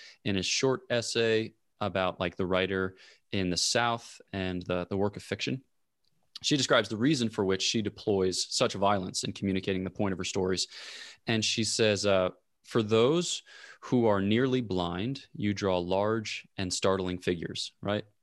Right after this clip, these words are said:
So there's, like, a longer introduction. She says, you know, "For those who are hard of hearing, you shout. For those who are nearly blind, you draw large and startling figures."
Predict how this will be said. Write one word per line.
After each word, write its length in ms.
So 160
there's, 160
like, 120
a 40
longer 280
introduction. 420
She 100
says, 200
you 80
know, 80
"For 120
those 160
who 100
are 100
hard 180
of 80
hearing, 300
you 100
shout. 380
For 80
those 180
who 100
are 60
nearly 220
blind, 280
you 60
draw 160
large 320
and 100
startling 380
figures." 420